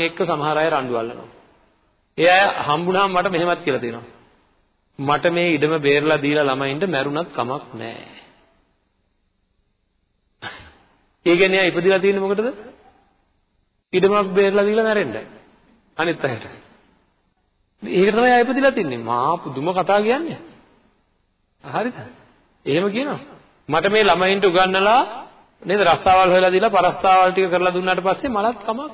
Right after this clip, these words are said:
නැහැ." එතකොට එයා ඉපදිලා තින්නේ දෙන්නෙක්ව හදලා රස්සාව හොයලා දීලා පරස්සාව හොයලා දෙන්න තමයි එයා ඉපදිලා. එයාගේ ජීවිතේ ඉපදිලා තින්නේ ඒකට. ඊටත් වැඩි එකක් කියනවා සමහර ඇත්තෝ. "මට මේ ගේ, ගේ වැඩ ටික ඉවර කරගෙන මලත් කමක් නැහැ."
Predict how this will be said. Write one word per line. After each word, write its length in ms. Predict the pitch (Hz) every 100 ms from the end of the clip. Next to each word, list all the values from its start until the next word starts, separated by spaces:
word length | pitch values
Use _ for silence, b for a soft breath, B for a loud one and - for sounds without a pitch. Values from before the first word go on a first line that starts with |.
| -
නැහැ." 400 | - 185 123 - - _ _ _ _ _ _ _ _ _ -
එතකොට 180 | 196 208
එයා 100 | 202
ඉපදිලා 340 | 185 208 214
තින්නේ 360 | 214 247 277 202
දෙන්නෙක්ව 460 | 190 196 202 196
හදලා 460 | 185 151 147 185 247
රස්සාව 400 | 180 147 190 180
හොයලා 240 | 180 180 185
දීලා 220 | 208 247
පරස්සාව 440 | 202 190 190 208
හොයලා 240 | 196 208 202
දෙන්න 160 | 208
තමයි 240 | 208 220 269
එයා 160 | 269
ඉපදිලා. 320 | 262 233 147 139
එයාගේ 260 | 190 214
ජීවිතේ 280 | 214 226 233
ඉපදිලා 260 | 220 226 226
තින්නේ 240 | 254 220
ඒකට. 180 | 127 123 - - _ _ _ _ -
ඊටත් 280 | 156 214 311
වැඩි 200 | 311 277
එකක් 220 | 226 202
කියනවා 260 | - 170 156
සමහර 280 | 151 147 143
ඇත්තෝ. 300 | 135 135 135 - - -
"මට 220 | 156 190
මේ 180 | 220 220
ගේ, 200 | 196 175 196
ගේ 240 | 151 214 254
වැඩ 180 | 190
ටික 180 | 226 233
ඉවර 200 | 220 214
කරගෙන 320 | 196 196 190
මලත් 260 | 175 165 156
කමක් 260 | - 135 120
නැහැ." 220 | 113